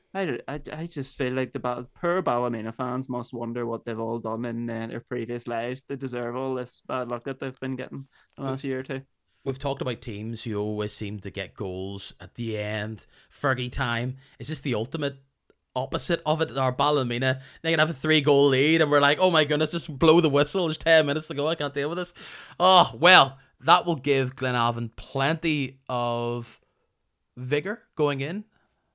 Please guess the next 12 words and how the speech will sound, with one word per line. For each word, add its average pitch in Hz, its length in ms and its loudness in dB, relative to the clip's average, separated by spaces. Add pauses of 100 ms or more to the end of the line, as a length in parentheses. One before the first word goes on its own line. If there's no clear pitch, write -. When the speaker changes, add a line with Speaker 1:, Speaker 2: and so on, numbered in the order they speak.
Speaker 2:
Futsa 214 600 0
going 156 260 -4
into 151 160 -8
the 143 80 -6
next 143 240 -6
game. 196 340 2 (240)
Um, 135 200 4
they 143 320 2
ha-, 110 580 0
they're 113 160 -4
welcoming 98 380 -6
Larne 113 340 -10